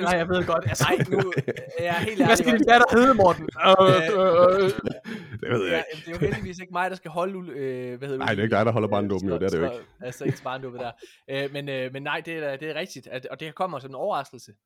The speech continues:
Speaker 2: Det ved jeg godt, for alle lytterne sidder og tænker, "Hvad siger du?" Men jeg aner faktisk ikke noget som helst om det barndåb der. Øh, jeg, øh, jeg ved, at vi skal være i et eller andet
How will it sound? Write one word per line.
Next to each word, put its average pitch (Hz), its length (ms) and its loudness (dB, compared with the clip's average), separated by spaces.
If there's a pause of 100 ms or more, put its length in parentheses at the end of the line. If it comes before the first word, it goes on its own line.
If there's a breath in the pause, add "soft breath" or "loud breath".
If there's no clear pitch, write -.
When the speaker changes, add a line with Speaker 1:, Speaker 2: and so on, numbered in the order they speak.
(300)
Speaker 2:
Det 156 120 -12
ved 175 60 -6
jeg 143 80 -8
godt, 151 140 -6
for 147 100 -8
alle 151 160 -8
lytterne 170 240 -12
sidder 175 140 -14
og - 40 -18
tænker, 131 220 -14 (260)
"Hvad 240 240 -8 (160)
siger 185 200 -10
du?" 180 100 -16 (480)
Men 135 260 -14 (420)
jeg 131 140 -10 (160)
aner 156 320 -8 (380)
faktisk 120 300 -16 (160)
ikke 143 260 -12
noget 127 240 -12
som 117 120 -20
helst 113 180 -20
om 113 60 -20
det 110 100 -20
barndåb 104 440 -20
der. 107 80 -20 (500)
Øh, 127 300 -8
jeg, 139 260 -2
øh, 123 440 -10
jeg 131 120 -10 (140)
ved, 170 400 -2 (140)
at 120 200 -16
vi 127 60 -20
skal 123 220 -16
være 139 260 -6
i - 20 -12
et 131 40 -12
eller 131 140 -12
andet 139 320 -18